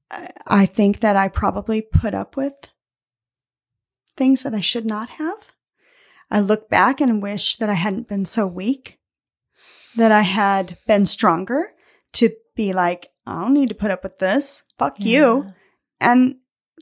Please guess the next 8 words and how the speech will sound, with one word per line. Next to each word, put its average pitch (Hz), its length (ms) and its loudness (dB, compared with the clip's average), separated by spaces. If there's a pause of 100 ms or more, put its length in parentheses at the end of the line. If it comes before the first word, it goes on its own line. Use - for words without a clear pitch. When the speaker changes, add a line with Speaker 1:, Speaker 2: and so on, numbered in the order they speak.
(120)
Speaker 1:
done 226 180 2
away 302 220 -4
with 269 180 -6
that. - 300 -8
But 220 320 -2
I, 202 340 -2 (680)
you 233 100 2
know, 220 260 0